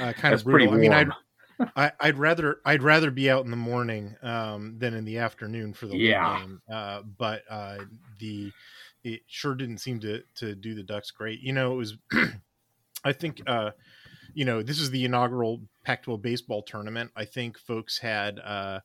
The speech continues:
Speaker 1: kinda high expectations, y-, you know, for, for making it late into the tournament,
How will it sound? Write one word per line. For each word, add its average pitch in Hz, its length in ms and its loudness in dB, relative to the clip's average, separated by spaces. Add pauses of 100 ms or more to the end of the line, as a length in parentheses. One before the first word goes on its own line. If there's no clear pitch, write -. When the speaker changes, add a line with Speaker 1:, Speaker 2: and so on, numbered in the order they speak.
(380)
Speaker 1:
kinda 123 160 -2
high 120 360 0
expectations, 113 1040 -4
y-, 127 240 -10
you 120 160 -6
know, 110 180 -2
for, 127 240 -6
for 127 180 -2
making 127 460 2
it 117 160 -4
late 117 300 -2
into 110 260 -12
the 104 80 -12
tournament, 147 500 -4